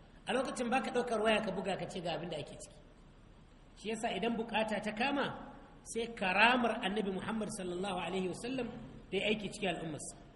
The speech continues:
Kamar lokacin da Sayyidina Umar ibn al-Khattab radiyallahu anhu ya aiki sariya zuwa wurin jihadi, sai abokan gaba suka yi kwanton ɓauna suka biyo masa ta baya.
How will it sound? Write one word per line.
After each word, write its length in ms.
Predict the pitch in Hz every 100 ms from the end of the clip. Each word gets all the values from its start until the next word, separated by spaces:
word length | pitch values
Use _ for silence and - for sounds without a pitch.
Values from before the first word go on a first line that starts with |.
| - - - - - - -
Kamar 160 | 175
lokacin 400 | 208 220 214 208
da 60 | 196
Sayyidina 400 | - 190 185 180
Umar 180 | 160 160
ibn 120 | 196 185
al-Khattab 480 | 165 165 202 196 - - - - - - - 165
radiyallahu 500 | 196 196 180 196 190
anhu 140 | 190 180
ya 80 | 196
aiki 220 | 190 - 180
sariya 520 | 220 233 220 165 139 - - - - - - - - - - - - - - - - -
zuwa 220 | 175 220 196
wurin 240 | 202 202
jihadi, 440 | 185 175 208 165 135 - - - - - - - - - - - -
sai 360 | - 220 226 - - - - - -
abokan 460 | 202 214 220 269
gaba 260 | 247 214 214
suka 200 | 220 240
yi 80 | 202
kwanton 460 | - 233 - 240 247
ɓauna 320 | 240 240 240 -
suka 180 | - 180
biyo 380 | 156 226 233
masa 220 | 240 226 196
ta 100 | 170
baya. 300 | 175 170